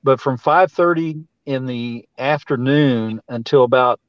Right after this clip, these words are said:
ten o'clock the next morning when we got back down there, eight trees was blocking that two track to keep us from going any farther down in that valley.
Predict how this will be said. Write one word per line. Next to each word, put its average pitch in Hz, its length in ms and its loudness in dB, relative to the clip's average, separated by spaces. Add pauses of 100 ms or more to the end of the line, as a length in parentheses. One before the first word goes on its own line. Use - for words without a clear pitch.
ten 151 220 0
o'clock 143 540 2
the 123 80 -8
next 123 400 -10
morning 120 520 -8
when 107 140 -12
we 117 140 -10
got 120 180 -4
back 123 240 -2
down 127 300 0
there, 95 340 -4 (680)
eight 156 300 4
trees 139 480 0
was 104 160 -14
blocking 117 460 0
that 107 200 -12
two 131 240 -6
track 104 420 -4
to 107 80 -20
keep 123 280 -8
us 113 140 -2
from 110 240 -8
going 120 260 0
any 113 160 -4
farther 113 380 0
down 110 240 -4
in 98 80 -12
that 101 180 -10
valley. 107 440 -6